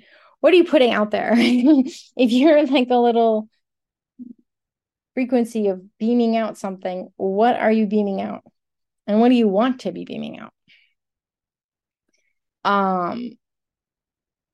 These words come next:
if that helps <laughs> to summarize it like that. And then lastly, I also come across people that are so defeated, so stuck, so disheartened.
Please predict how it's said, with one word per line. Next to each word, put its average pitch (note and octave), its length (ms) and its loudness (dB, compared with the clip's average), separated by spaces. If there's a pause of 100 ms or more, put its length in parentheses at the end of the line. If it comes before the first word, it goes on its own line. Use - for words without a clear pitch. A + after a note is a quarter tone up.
(840)
if F#3+ 140 -16
that F#3+ 200 -10
helps F3+ 380 -16
<laughs> - 0 -
to C4+ 560 2
summarize B3+ 580 2
it A3+ 120 0
like F#3+ 240 -4
that. G3 140 -14 (720)
And A3 240 2
then G#3+ 880 2 (320)
lastly, G#3 600 -4 (1300)
I A3 140 0
also E4+ 280 0
come G#4+ 160 -6
across C#4 260 -4
people A3 360 -6
that G#3 120 -6
are G3+ 100 -10
so B3+ 340 -6
defeated, G3+ 600 -8
so A3 360 -2
stuck, G3+ 460 -12
so B3 760 0 (1300)
disheartened. A3 840 -4